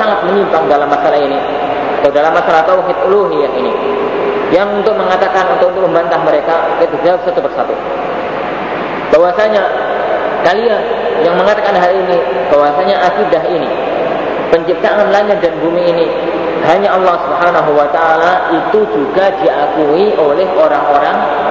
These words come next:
musyrik. Itu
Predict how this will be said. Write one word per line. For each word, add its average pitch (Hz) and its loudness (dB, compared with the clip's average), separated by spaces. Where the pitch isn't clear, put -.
musyrik. 180 2
Itu 165 2